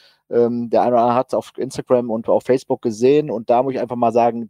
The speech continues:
dickes, dickes Danke für das ganze Feedback, auch von den ganzen Malprofis, äh, war ich überrascht, äh, wie gut da meine Truppen angekommen sind. Und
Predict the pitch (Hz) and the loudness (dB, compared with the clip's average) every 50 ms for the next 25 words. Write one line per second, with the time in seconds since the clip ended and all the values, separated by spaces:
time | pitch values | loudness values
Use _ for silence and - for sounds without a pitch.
0 | _ - 139 - - 131 - - 131 - - 226 - - 123 139 139 - 120 120 | _ -8 -6 -4 -6 -6 -6 -8 -8 -8 -10 -6 -2 -2 -2 -2 -4 -10 -4 -2
1 | 113 107 - - 117 113 - 113 - - 131 151 - - 113 104 123 - - 120 | -2 -2 -2 -2 -6 -4 -4 -6 -4 -4 -4 -2 0 0 2 2 2 2 0 -4
2 | 110 104 110 120 120 - - 123 113 117 101 107 107 117 135 165 160 - - 113 | -2 0 0 -2 -2 -4 -10 -10 -8 -8 -2 2 2 4 4 2 0 -2 -8 -8
3 | 110 113 - - 151 151 - - - - - - _ _ _ _ - 117 117 117 | -8 -6 -4 -6 -6 -6 -6 -12 -20 -20 -20 -20 _ _ _ _ 2 4 4 4
4 | 110 113 117 - - 120 120 117 110 117 131 131 - - _ - 113 123 113 110 | 4 0 -2 -2 -6 -2 0 0 2 2 0 -2 -4 -12 _ 0 0 0 0 0
5 | 110 - - 120 - - 120 113 117 113 110 - - 120 - - - 95 120 139 | -6 -10 -10 -8 -2 -2 0 0 0 -2 -2 -4 -4 -10 -6 -4 -4 -4 -2 -4
6 | 131 - - 127 123 110 113 123 123 117 110 113 110 107 | -4 -2 -2 -2 -2 0 -2 -4 -2 -2 -2 -4 -4 -4